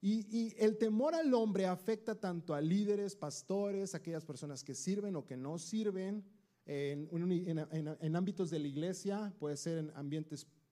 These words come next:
en públicos, ni se diga, en la política, ni se diga, en gobernantes y en jueces, ni se diga. Sus juicios, los juicios de la persona se pueden ver afectados por estimar al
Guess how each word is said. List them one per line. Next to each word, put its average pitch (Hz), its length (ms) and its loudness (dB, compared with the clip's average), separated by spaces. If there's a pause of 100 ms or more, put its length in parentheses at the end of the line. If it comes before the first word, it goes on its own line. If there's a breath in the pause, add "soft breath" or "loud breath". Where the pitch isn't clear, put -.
(220)
en 139 140 -10
públicos, 160 420 2
ni 131 100 -4
se 127 160 -6
diga, 139 320 -6 (280)
en 131 100 -10
la 127 80 -8
política, 143 500 -8
ni 117 140 -10
se 120 160 -10
diga, 143 340 -10 (600 soft breath)
en 139 160 -6
gobernantes 143 720 -2
y 156 160 0
en 254 140 0
jueces, 170 560 -6
ni 151 160 0
se 143 180 -4
diga. 139 340 -4 (300)
Sus - 300 -4
juicios, 202 640 -2 (100)
los 160 220 -2
juicios 240 320 0
de 208 100 2
la 190 160 -2
persona 180 400 -2
se 156 140 -4
pueden 165 260 -2
ver 165 140 0
afectados 156 640 -6 (540 soft breath)
por 185 180 6
estimar 196 920 0 (440)
al 175 320 0